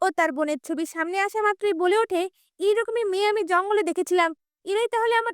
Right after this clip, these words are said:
উড়নবাবুকে তুলে নিয়ে গেছে। কেন আমার উড়নবাবুকে এরা তুলে নিয়ে গেল? এরা তো নেশার জিনিস নিয়ে কাজ করে, তাহলে এদের সঙ্গে উড়নবাবুর কিসের সম্পর্ক? উড়নবাবুকে দিয়ে এরা কি করবে?" এই কথাগুলো ভেবে চিন্তা করতে থাকে। তখনই পুলিশ অফিসার সত্যজিৎ বলে ওঠে, "আমাদের যেভাবেই হোক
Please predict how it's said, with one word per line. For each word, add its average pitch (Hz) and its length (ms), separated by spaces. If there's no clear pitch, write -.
উড়নবাবুকে 427 500
তুলে 339 220
নিয়ে 349 160
গেছে। 349 260
কেন 427 160
আমার 494 260
উড়নবাবুকে 453 460
এরা 381 180
তুলে 359 220
নিয়ে 339 140
গেল? 330 140
এরা 415 160
তো 480 160
নেশার 392 300
জিনিস 453 240
নিয়ে 466 140
কাজ 392 200
করে, 359 200
তাহলে 427 300
এদের 415 260
সঙ্গে 480 280
উড়নবাবুর 466 480
কিসের 427 260
সম্পর্ক? 403 320
উড়নবাবুকে 466 500
দিয়ে 466 180
এরা 466 140
কি 453 120
করবে?" 349 320
এই 311 160
কথাগুলো 427 420
ভেবে 427 240
চিন্তা 339 240
করতে 339 220
থাকে। 349 240
তখনই 392 340
পুলিশ 320 260
অফিসার 349 340
সত্যজিৎ 320 420
বলে 330 220
ওঠে, 349 240
"আমাদের 311 320
যেভাবেই 359 420
হোক 392 160